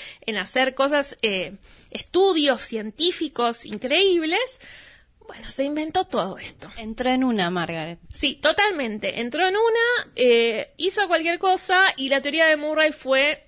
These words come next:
Speaker 1: eh, varias veces desacreditada a lo largo de la historia. Sin embargo, aunque sepamos hoy en día que la teoría de Murray no tiene ningún tipo de rigor científico y fue completamente olvidada por los estudios de las religiones, la antropología y la historia,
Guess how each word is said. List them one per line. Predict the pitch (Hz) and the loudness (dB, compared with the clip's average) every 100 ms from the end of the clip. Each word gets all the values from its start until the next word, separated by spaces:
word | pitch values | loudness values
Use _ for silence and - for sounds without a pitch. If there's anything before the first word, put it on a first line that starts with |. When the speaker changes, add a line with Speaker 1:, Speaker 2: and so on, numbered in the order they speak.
| - | -6
Speaker 1:
eh, | 220 196 - | -4 -4 -6
varias | 208 302 349 349 254 | 0 2 4 4 4
veces | 247 254 277 240 | 2 2 0 -2
desacreditada | 208 214 214 220 214 240 262 285 | -2 -4 -4 -6 -2 2 4 2
a | 277 214 | 0 -4
lo | 226 | -2
largo | 233 226 233 - | -2 0 -2 -4
de | 214 | -8
la | 180 | -10
historia. | 185 - 190 - - - - _ _ _ | -12 -12 -8 -8 -8 -10 -10 _ _ _
Sin | - 381 | -2 2
embargo, | 415 440 539 523 508 427 - - | 4 4 6 6 6 4 2 -2
aunque | 254 254 269 269 | -2 2 2 2
sepamos | - 277 311 440 440 | -2 0 2 2 2
hoy | 311 | -2
en | 254 | 0
día | 277 330 | 0 0
que | 285 | 2
la | 240 | 0
teoría | 220 262 311 | 0 2 4
de | 294 | 4
Murray | 262 277 277 254 | 4 2 2 2
no | 247 | 0
tiene | 262 285 | -2 -2
ningún | 262 233 254 359 | -2 -2 0 -2
tipo | 349 349 285 | -2 -2 0
de | 247 214 | 0 0
rigor | 226 247 | 0 0
científico | 240 233 247 277 247 214 | -2 -6 -4 -4 -2 -4
y | 208 | 0
fue | 277 285 | 0 0
completamente | 269 262 320 311 320 302 - | -2 -4 -2 -2 -2 -2 0
olvidada | 233 233 233 262 339 311 233 233 - | 2 2 2 2 4 4 2 -4 -10
por | - | -8
los | 202 202 | -8 -8
estudios | 202 240 254 | -8 -4 -2
de | 233 | -2
las | 214 | -2
religiones, | 214 226 - 294 294 240 | -4 -6 0 2 2 0
la | |
antropología | 208 208 196 202 240 | -4 -6 -8 -8 -8
y | 233 | -8
la | |
historia, | 226 - 277 269 269 | -8 -2 0 2 -2